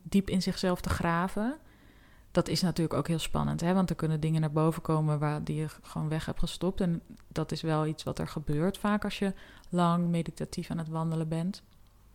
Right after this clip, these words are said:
En dat is ook gewoon heel eng. Maar ik denk dat je er echt op moet vertrouwen dat dat ook weer een proces is waar je doorheen moet. En zodra, zolang je dat eigenlijk niet aanpakt,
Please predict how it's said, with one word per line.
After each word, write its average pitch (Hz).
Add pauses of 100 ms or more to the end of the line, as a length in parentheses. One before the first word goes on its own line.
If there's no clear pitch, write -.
(680)
En 170
dat 160
is 170
ook 175
gewoon 175
heel 175
eng. 202 (520)
Maar 175
ik 175
denk 170
dat 170
je -
er 175
echt -
op 170
moet 170
vertrouwen 170
dat 165
dat - (640)
ook 196
weer 180
een 175
proces 190
is 190
waar 170
je 165
doorheen 170
moet. 165
En 160
zodra, 170
zolang 180
je 190
dat 180
eigenlijk 180
niet 208
aanpakt, 156